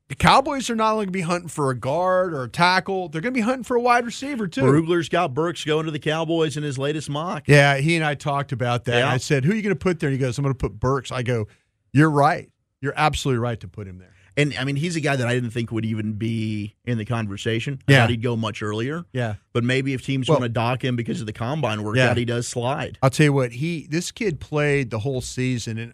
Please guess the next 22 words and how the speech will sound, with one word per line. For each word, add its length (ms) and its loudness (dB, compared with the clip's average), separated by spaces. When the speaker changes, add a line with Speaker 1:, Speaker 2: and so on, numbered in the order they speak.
Speaker 1:
and 140 0
Arkansas 640 2
at 100 -2
one 180 0
point 240 -4
in 60 -12
time 240 0
was 140 -2
the 200 -20
eighth 240 4
best 240 -4
team 160 0
in 60 -2
the 80 -4
country 340 -2
before 240 -4
they 80 0
went 160 -2
to 100 -6
Georgia 500 -6
and 200 -6
kinda 220 -2